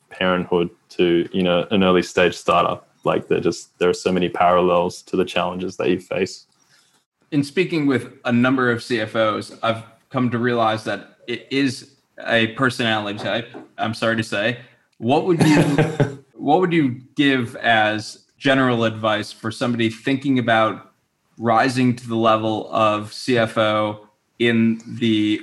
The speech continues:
Speaker 2: early stage company or startup environment?
Speaker 1: I think really focus on those interpersonal skills, and they, they talk about E Q. Like, I just think that's so relevant and increasingly relevant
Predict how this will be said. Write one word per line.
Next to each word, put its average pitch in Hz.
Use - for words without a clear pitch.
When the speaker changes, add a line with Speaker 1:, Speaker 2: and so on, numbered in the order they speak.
Speaker 2:
early 110
stage 110
company 110
or 107
startup 110
environment? 101
Speaker 1:
I 123
think 123
really 110
focus -
on 92
those -
interpersonal -
skills, 85
and 80
they, 85
they 85
talk 85
about 80
E 87
Q. 85
Like, 82
I 76
just -
think 85
that's -
so -
relevant 82
and 85
increasingly 85
relevant 82